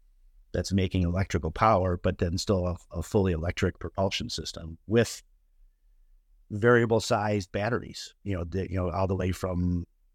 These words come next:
the minimum battery to some, in some cases now you'll start to see larger batteries that can kind of essentially give the consumer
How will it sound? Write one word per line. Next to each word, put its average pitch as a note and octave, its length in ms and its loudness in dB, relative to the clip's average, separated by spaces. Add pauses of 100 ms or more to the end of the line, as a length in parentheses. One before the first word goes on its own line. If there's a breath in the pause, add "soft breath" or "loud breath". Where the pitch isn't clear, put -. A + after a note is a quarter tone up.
(160)
the G#2+ 140 4
minimum A2 640 2
battery F#2 600 -2
to F#2 460 -4 (320)
some, G2 340 -4 (100)
in F2 140 -8
some G2+ 180 0
cases F2+ 420 0
now F2+ 180 0
you'll F2+ 220 -2
start - 300 -8
to E2+ 80 -4
see F2+ 240 0
larger F#2 300 2
batteries D#2+ 600 -4 (920)
that F2+ 160 0
can G2+ 160 2
kind A#2 340 2
of G2 160 2
essentially G#2 460 0
give G#2 300 0
the G2 100 -4
consumer G#2 800 -2